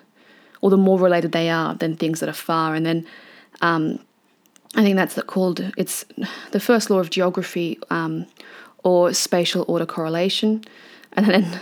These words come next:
<laughs> the, the second law is Michael Goodchild's, this is, uh, two thousand and four law, which is of spatial heterogeneity. So basically, it's a law that says everything's kind of different to everything else. So the, the only constant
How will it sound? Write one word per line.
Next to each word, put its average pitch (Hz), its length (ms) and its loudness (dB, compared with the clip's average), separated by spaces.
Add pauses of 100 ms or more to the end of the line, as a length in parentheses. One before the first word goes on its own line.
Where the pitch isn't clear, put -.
<laughs> - 120 -10
the, 202 120 2
the 208 180 2
second 214 400 4
law 190 260 2
is 190 200 -8
Michael 190 300 2
Goodchild's, 170 600 -2
this 147 220 -4
is, - 260 -10
uh, 156 160 -6
two 185 100 -6
thousand 165 220 -4
and 160 120 -6
four 165 520 -2 (840)
law, 175 280 6
which 165 280 0
is 165 100 0
of - 140 0
spatial 170 400 0
heterogeneity. 156 540 -2
So 170 180 -2
basically, 160 600 -2 (140)
it's - 160 -8
a 175 60 2
law 170 180 2
that 151 140 -2
says 156 320 -4
everything's 160 560 -4 (140)
kind 156 200 -4
of 147 60 -6
different - 420 -6
to - 140 -8
everything 151 320 -4
else. 143 220 -6
So 175 100 -10
the, - 160 -10 (100)
the 185 140 2
only 175 220 2
constant - 540 -4